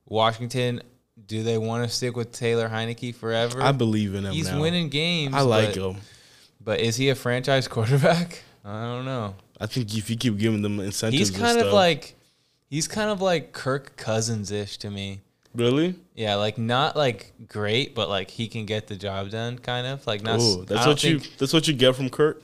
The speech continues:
Speaker 1: Yeah, I don't think he's, like, will win ever, a Super Bowl ever, but, like, you know, he can obviously win you games.
Speaker 2: Mm-hmm.
Speaker 1: I think that's kind of like a Taylor Heinicke.
Speaker 2: I get that. I get that sense.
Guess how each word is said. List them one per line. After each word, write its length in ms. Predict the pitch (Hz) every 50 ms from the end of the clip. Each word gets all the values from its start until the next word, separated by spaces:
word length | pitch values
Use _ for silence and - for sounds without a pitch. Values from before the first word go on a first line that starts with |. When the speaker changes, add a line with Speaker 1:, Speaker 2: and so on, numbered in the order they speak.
| - -
Speaker 1:
Yeah, 220 | 113 110 104 90 104
I 60 | 120
don't 160 | 135 147 147
think 200 | - 147 143 139
he's, 260 | - 143 135 127 113
like, 240 | 120 117 110 113 - -
will 180 | 120 113 110 104
win 160 | 107 110 113
ever, 240 | 113 110 98 95 - -
a 180 | 95 98 95 101
Super 340 | - - 113 101 107 117 113
Bowl 200 | 120 127 127 123
ever, 240 | 123 127 131 147
but, 160 | 139 123 113 98
like, 260 | 104 101 98 - - _ _ _ _ _ _ -
you 80 | 113 117
know, 80 | 117
he 160 | 107 117 117
can 100 | 113 117
obviously 420 | 110 110 113 110 110 - - 113 110
win 200 | 101 113 110 104
you 80 | 98 92
games. 540 | 90 98 98 101 104 104 95 98 98 107 120
Speaker 2:
Mm-hmm. 480 | 127 120 113 110 110 107 107 110 110 - _ _ _ _ _ _ _ _ - -
Speaker 1:
I 80 | 117 123
think 160 | 131 143 143
that's 140 | 135 131 -
kind 180 | - 135 131 123
of 80 | 117 110
like 160 | 113 107 107
a 440 | 104 101 87 82 - - 73 76 -
Taylor 320 | - - 113 110 104 104
Heinicke. 520 | 104 104 98 101 101 - - 50 50 - - _ _ _ _ _ _ _ _ _ _ - -
Speaker 2:
I 100 | 127 135
get 200 | 127 120 - 113
that. 120 | 107 92 98
I 60 | 107
get 180 | 113 120 104
that 140 | - 95 - -
sense. 400 | - - 90 92 95 - -